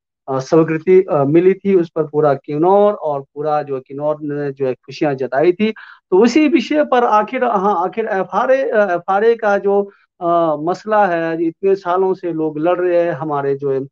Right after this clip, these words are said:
अ, बहुत सारे वन अधिकार से जुड़े हुए वन, वन, अ, के जो हमारे जो हकूक, हक हकूक के लिए जो लड़ रहे हैं का-, कई सालों से। तो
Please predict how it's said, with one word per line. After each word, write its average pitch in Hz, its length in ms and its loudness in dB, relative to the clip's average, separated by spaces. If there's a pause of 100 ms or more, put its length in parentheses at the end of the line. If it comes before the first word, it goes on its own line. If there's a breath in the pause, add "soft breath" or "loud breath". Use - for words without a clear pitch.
(260)
अ, 139 120 -4
बहुत 156 300 -4
सारे 147 300 0
वन 147 260 -2
अधिकार 139 440 -2
से 151 180 -12
जुड़े 139 220 -4
हुए 143 160 -2
वन, 143 280 -4 (420 soft breath)
वन, 151 260 2
अ, 143 340 0
के 151 340 -6
जो 147 160 0
हमारे 139 380 0
जो 139 240 -2 (600)
हकूक, 185 520 2
हक 208 200 -2
हकूक 185 360 -6
के 175 80 -6
लिए 160 120 -2
जो 151 140 -4
लड़ 170 260 -2
रहे 160 160 2
हैं 156 300 0
का-, 139 260 -2 (100)
कई 185 200 0
सालों 151 400 -2
से। 147 200 -10
तो 160 220 -8